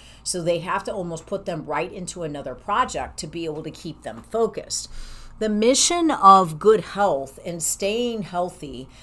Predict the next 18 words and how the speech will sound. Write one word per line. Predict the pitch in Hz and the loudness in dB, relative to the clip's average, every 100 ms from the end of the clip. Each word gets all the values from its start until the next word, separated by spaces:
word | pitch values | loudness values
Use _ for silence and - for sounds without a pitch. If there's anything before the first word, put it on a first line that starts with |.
| - - | -20 -8
uh, | 175 160 | -2 -2
maintaining | 156 165 202 226 254 240 247 226 | 0 -2 -2 -2 -4 -4 -2 -4
a | |
healthy | 180 202 196 170 | -4 -4 -4 -8
weight, | 139 131 139 151 156 - - - - | -10 -8 -8 -8 -10 -12 -16 -20 -16
uh, | 165 156 | -10 -6
maintaining | 160 196 233 226 240 233 233 | -4 -2 -2 -4 -4 -4 -4
a | - | -4
body | 165 165 190 | -2 0 -2
that's | 175 160 - | -4 -6 -6
not | 175 170 | -8 -8
full | - 180 170 | -10 -8 -6
of | 147 | -6
inflammation, | 156 151 156 143 123 127 160 151 | -8 -10 -10 -10 -10 -10 -10 -8
maintaining | 165 220 226 220 185 170 | -6 -6 -6 -6 -8 -8
low | 170 196 | -4 -4
histamine | 170 190 - 160 151 131 | -4 -6 -6 -8 -10 -10
levels, | 123 123 131 135 | -10 -6 -6 -6